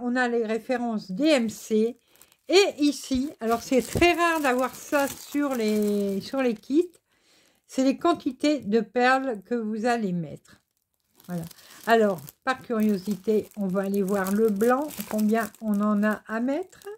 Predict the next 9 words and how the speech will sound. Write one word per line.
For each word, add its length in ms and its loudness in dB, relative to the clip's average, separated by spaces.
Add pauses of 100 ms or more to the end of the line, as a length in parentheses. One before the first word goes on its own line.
(1700)
Dix-neuf 800 4
mille 420 -4
sept 340 -6
cent 400 -6 (200)
quarante 560 0 (300)
perles 480 -2
blanches 880 -4 (440)
à 340 2 (160)
poser. 460 0